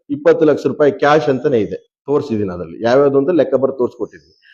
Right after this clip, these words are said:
ಹಾಗಾಗಿ ನಮ್ದು, ನಮ್ದು ಅವ್ರದ್ದು ವ್ಯವಹಾರ ಇದೆ. ನಾನೆಲ್ಲ ಮ-, ಆ ತರ ತೇಜೋವಧೆ ಮಾಡ್ಬೇಕು, ಮಂಜಣ್ಣವ್ರಿಗೆ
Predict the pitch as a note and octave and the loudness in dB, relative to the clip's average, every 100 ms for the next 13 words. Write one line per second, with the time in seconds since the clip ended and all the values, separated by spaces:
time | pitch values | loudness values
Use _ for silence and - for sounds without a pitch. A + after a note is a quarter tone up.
0 | _ C#3 F3+ F3+ D#3+ E3+ F#3+ F3+ E3 C#3 | _ 2 4 4 2 4 6 6 4 2
1 | F3+ F#3+ E3+ F3 C#3 C3+ B2 G2 - - | 4 4 6 6 4 6 4 0 -8 -16
2 | _ _ _ _ _ B2 D#3+ G3 G#3 G#3+ | _ _ _ _ _ 0 4 4 6 6
3 | F#3 C#3+ D3+ G3+ G3+ F#3 F3+ G3+ G3+ G3+ | 4 2 2 2 2 4 4 6 6 6
4 | F#3+ F#3 F3+ F#3 F3 E3+ F3 F3 E3 E3 | 4 2 0 0 2 2 2 2 2 4
5 | E3 | 2